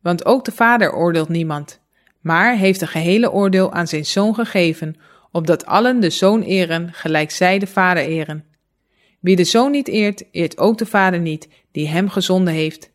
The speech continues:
Want gelijk de Vader leven heeft in zichzelf,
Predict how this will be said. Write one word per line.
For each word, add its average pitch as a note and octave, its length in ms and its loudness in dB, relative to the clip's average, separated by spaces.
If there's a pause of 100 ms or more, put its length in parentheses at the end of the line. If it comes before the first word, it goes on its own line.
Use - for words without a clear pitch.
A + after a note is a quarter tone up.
(640)
Want E3+ 200 0
gelijk F3 280 0
de E3 80 -8
Vader G#3 340 2
leven F3+ 380 2
heeft D#3+ 340 -2
in D#3 100 -6
zichzelf, G3 640 -2